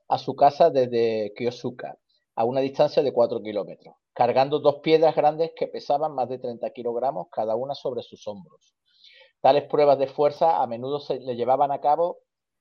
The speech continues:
eh, eh, se llevaban a cabo en los senderos iluminados por la luna del viejo Okinawa, cuando los hombres jóvenes buscaban establecer su propia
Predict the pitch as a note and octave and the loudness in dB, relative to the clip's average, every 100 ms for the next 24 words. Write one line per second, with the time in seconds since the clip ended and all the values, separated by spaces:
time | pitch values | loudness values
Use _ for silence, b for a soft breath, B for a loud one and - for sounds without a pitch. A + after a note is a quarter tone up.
0 | _ _ _ - C3 A#2+ A2+ B2 A#2+ G#2+ | _ _ _ -2 2 2 0 0 0 -2
1 | G#2 G2 G2+ A2 _ _ D3 C3 B2 C#3 | -6 -8 -10 -18 _ _ -8 -4 0 2
2 | D3 C#3+ D#3 D#3+ F#3+ G3+ _ _ _ _ | 2 0 -2 -2 -2 -12 _ _ _ _
3 | C#3+ C3 B2+ C3 C#3 C3 B2+ D3 F3 D#3 | -10 -6 -4 -6 -6 -6 -2 0 -2 -2
4 | C3+ C3 B2+ C#3+ D#3+ F3+ _ _ - A#2+ | -8 -8 -4 -4 -4 -10 _ _ -8 -8
5 | A2 A2 C3 D3+ F3+ - _ - A2+ G#2 | -6 -8 -10 -10 -10 -14 _ -16 -14 -10
6 | A#2+ B2 C3+ C3 A2+ G#2+ G2 D#2 - _ | -8 -4 -6 -6 -10 -10 -10 -14 -16 _
7 | _ _ A2 G#2+ G#2+ G#2 - C3+ C#3 C#3 | _ _ -8 -6 -8 -8 -6 -4 -4 -4
8 | D3+ D3+ D#3+ C#3+ C3 C3+ B2+ A2+ A#2+ G2+ | -4 -4 -8 -10 -8 -8 -6 -8 -12 -12
9 | G#2+ - D3+ D3+ - C3 - C#3+ C#3+ | -12 -10 -10 -12 -10 -10 -4 -2 -2